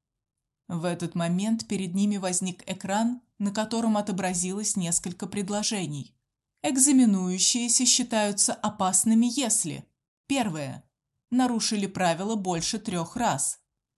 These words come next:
Второе, умышленно разрушили предмет экзамена и экзаменационное оборудование.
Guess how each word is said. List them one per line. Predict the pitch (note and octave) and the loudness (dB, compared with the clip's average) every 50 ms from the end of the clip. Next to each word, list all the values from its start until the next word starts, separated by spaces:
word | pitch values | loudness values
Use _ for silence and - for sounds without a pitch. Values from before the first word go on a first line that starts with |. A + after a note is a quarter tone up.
| _ _ _ _ | _ _ _ _
Второе, | - - - - C#4 D4 D4+ D4 A#3+ F#3 D3+ C#3+ A#2+ - _ _ _ _ _ _ _ _ _ _ _ _ _ _ | -18 -8 -2 0 0 0 2 0 0 0 -2 -6 -8 -14 _ _ _ _ _ _ _ _ _ _ _ _ _ _
умышленно | - D#4 D4 C#4+ B3 A3 G3 - - - F3 E3 E3 E3 E3 | -2 2 4 6 6 6 4 2 -2 -4 -4 -4 -4 -2 -2
разрушили | E3+ E3+ E3+ F3+ E3+ E3+ E3 - - F3 E3+ | 0 0 0 -2 -2 -4 -6 -6 -6 -6 -6
предмет | E3 - F3+ F3+ E3 F3 E3+ D#3 - - | -6 -4 -4 -4 -2 -2 -4 -4 -6 -8
экзамена | F3 F3 D#3+ - - E3+ D#3 D#3+ E3+ F#3+ G#3 A3+ A#3+ B3 - _ _ _ _ - | -8 -6 -4 -2 -2 -2 -2 -2 -2 0 0 0 -2 -4 -6 _ _ _ _ -4
и | - C#4+ - - - | -2 -2 -2 0 0
экзаменационное | C4 A3+ A#3+ B3+ B3 B3+ B3 A#3+ A3+ A3+ - - A3 G3 F#3 F3+ F#3 F#3 F#3+ G3+ G#3+ G#3+ | 0 2 2 4 6 6 6 4 2 2 0 0 0 0 -2 -2 -2 -2 0 0 -2 -2
оборудование. | - - G#3 G3 A3+ B3 C#4 C#4 B3 F#3 E3+ D3 D3+ D3+ D3+ C#3+ C#3 C3+ C3+ - D#3 - | -2 -2 0 0 0 0 0 0 -2 -2 -4 -4 -6 -6 -6 -6 -8 -8 -10 -12 -14 -18